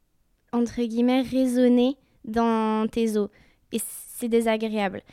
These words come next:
Mais quand tu te fais tatouer, euh, à un endroit qui est, euh, tout mou, tu vois, où t'as pas d'os en dessous, euh, ça fait mal aussi, mais pas de la même manière. C'est une autre douleur, en fait. C'est juste des douleurs différentes, des sensations qui sont différentes. Par exemple, sur le sternum,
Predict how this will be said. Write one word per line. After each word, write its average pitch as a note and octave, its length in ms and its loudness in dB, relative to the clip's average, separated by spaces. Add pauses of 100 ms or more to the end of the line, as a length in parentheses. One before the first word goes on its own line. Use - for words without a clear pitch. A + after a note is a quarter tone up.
(260)
Mais A#3+ 500 0
quand B3 140 -2
tu A#3 120 -8
te A3 60 -14
fais A3 120 -2
tatouer, C4 640 0
euh, A3 260 -2
à - 80 -4
un G#3+ 200 -2
endroit G#3+ 380 -2
qui G#3 280 -6
est, G3 140 -2
euh, - 40 -4
tout - 180 -6
mou, A3+ 180 2 (220)
tu - 120 -20
vois, G#3+ 220 0
où G#3+ 140 -2
t'as F3 160 -6
pas G3 220 -4
d'os G3 280 -4
en G3+ 60 -8
dessous, A3 320 -4 (440)
euh, G3 260 -2
ça G#3+ 160 -2
fait C4 140 2
mal B3+ 220 2
aussi, B3 240 -4
mais C#4 120 0
pas C#4+ 200 0
de C4+ 60 0
la B3 100 0
même B3 220 0
manière. A#3+ 380 0 (140)
C'est - 180 -4
une C4 140 4
autre D4+ 120 -2
douleur, B3 360 0
en A3 80 -2
fait. G#3 180 -6
C'est C4 140 -2
juste G#4 120 -2
des C4+ 120 2
douleurs B3 280 0
différentes, B3 460 0
des B3 120 2
sensations A#3+ 440 -2
qui C4 80 -4
sont B3+ 100 -2
différentes. A3+ 560 -4
Par G#3+ 140 -8
exemple, A3+ 240 -6
sur B3 160 -10
le G#3 100 -4
sternum, G#3+ 560 -4